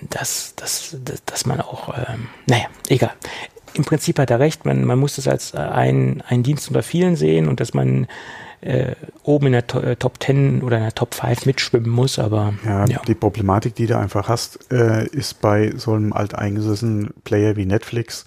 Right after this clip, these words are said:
Speaker 2: der auch sehr gute, äh, Eigenproduktionen hat, als Neuer jetzt bestehen zu können,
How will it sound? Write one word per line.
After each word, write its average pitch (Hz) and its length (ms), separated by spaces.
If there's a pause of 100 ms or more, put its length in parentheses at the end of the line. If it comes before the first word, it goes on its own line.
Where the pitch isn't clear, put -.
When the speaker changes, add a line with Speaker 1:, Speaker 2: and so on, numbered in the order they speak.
(580)
Speaker 2:
der 104 180
auch 110 180
sehr 113 260
gute, 120 560
äh, 107 280
Eigenproduktionen 107 840
hat, - 240 (200)
als 101 300
Neuer 104 500 (260)
jetzt - 380
bestehen 101 420
zu - 120
können, 95 360